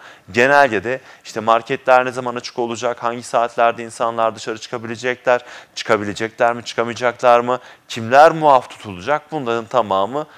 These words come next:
yer alacak. Şu anda elimizde o yönde bir bilgi yok ama geçmiş dönemdeki tecrübelerimize baktığımız zaman sizin de ifade ettiğiniz gibi marketler saat on yediye kadar açık oluyordu. Yine fırınlar açık oluyordu yasakların,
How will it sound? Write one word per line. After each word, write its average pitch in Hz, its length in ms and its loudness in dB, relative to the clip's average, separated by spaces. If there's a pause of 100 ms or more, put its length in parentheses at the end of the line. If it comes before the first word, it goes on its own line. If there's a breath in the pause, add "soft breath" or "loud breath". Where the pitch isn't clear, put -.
(160 loud breath)
yer 104 240 -2
alacak. 98 500 -4
Şu - 260 -4
anda 98 260 -2
elimizde 104 600 -8 (340 loud breath)
o 135 120 -4
yönde 92 360 -6
bir 95 200 -8
bilgi 120 220 -10
yok 87 200 -6
ama 120 260 -2 (240 loud breath)
geçmiş 202 420 -8
dönemdeki 95 440 -6
tecrübelerimize 92 760 -8
baktığımız 92 440 -6
zaman 131 320 0 (280 loud breath)
sizin 170 340 -8
de 190 60 -4
ifade 107 360 0
ettiğiniz 90 460 -10
gibi 107 180 -8
marketler 120 580 -2
saat 120 420 0 (260 loud breath)
on 143 180 -2
yediye 87 300 -6
kadar 87 280 -6
açık - 260 -10
oluyordu. 113 520 -6 (260 loud breath)
Yine 117 180 -4
fırınlar 113 420 -2
açık - 240 -6
oluyordu 98 640 -4
yasakların, 98 640 -4